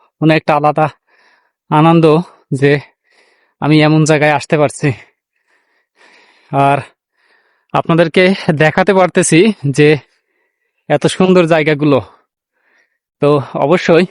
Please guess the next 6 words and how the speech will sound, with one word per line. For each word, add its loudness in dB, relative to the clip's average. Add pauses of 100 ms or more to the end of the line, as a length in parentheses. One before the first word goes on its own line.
(1000)
আমার 0
এই -4
কষ্টের -2 (100)
পরিশ্রমের -2 (1200)
ফল 2 (100)
আপনারা 0